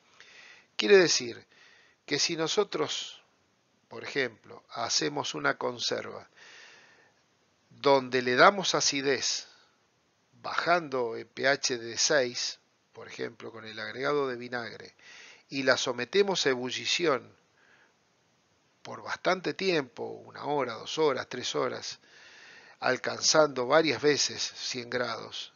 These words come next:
este, tenemos la seguridad de que la bacteria no se va a desarrollar y menos aún va a dar la toxina. Lo que pasa es que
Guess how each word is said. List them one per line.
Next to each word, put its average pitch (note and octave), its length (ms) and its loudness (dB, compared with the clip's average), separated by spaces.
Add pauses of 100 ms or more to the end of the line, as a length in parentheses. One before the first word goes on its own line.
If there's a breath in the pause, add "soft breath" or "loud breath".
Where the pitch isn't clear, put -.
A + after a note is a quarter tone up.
este, - 400 -20 (440)
tenemos B2 440 -6
la A#2 320 -2 (600 loud breath)
seguridad C#3+ 840 4 (280)
de A#2+ 200 -12
que C3 400 -6 (160)
la A#2+ 240 -4
bacteria C3 800 0 (320 soft breath)
no C3+ 260 -2
se C3+ 160 0
va B2+ 120 2
a - 20 4
desarrollar C3+ 760 2 (220)
y C3 160 -10
menos C3+ 640 -4
aún B2+ 400 -2 (380 soft breath)
va A#2+ 100 -2
a - 20 0
dar B2 140 2
la A#2 140 -6
toxina. G#2 560 -10
Lo B2+ 180 -10
que D#3 100 -8
pasa E3 500 4 (440 loud breath)
es C3+ 180 -2
que - 340 -8